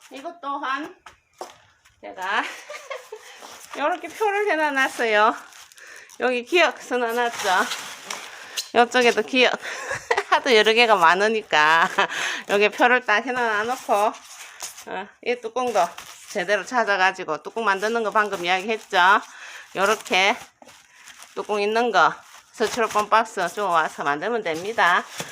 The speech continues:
자, 요렇게 딱 덮어가지고 놔두면은 어디를 놔둬도 이 꽃카들이 <laughs> 겨울을 잘 지내고 이불 확실하게 덮고, 그리고 내년 봄에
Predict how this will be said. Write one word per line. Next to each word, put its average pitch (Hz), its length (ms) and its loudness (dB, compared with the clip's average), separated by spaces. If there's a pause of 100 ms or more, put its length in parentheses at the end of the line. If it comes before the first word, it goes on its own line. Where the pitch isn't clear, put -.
(200)
자, 160 260 -2
요렇게 233 360 -6
딱 208 200 -6
덮어가지고 180 680 -6
놔두면은 160 1120 -4 (680)
어디를 240 500 -8
놔둬도 359 600 -2 (540)
이 240 180 -8
꽃카들이 240 840 -6 (500)
<laughs> - 680 -10
겨울을 269 480 -8
잘 277 380 -6
지내고 254 580 -6 (300)
이불 254 320 -6 (580)
확실하게 262 520 2
덮고, 233 560 0 (1400)
그리고 262 360 -4
내년 226 320 -4
봄에 247 480 -4